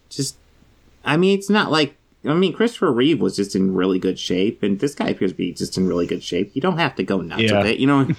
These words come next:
Speaker 2: <laughs>
Speaker 1: He's an alien, <laughs> okay?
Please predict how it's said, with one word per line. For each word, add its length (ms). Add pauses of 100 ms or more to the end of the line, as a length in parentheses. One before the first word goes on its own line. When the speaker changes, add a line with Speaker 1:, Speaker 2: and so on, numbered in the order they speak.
(120)
Speaker 2:
<laughs> 160 (1700)
Speaker 1:
He's 320
an 160
alien, 680
<laughs> 80
okay? 440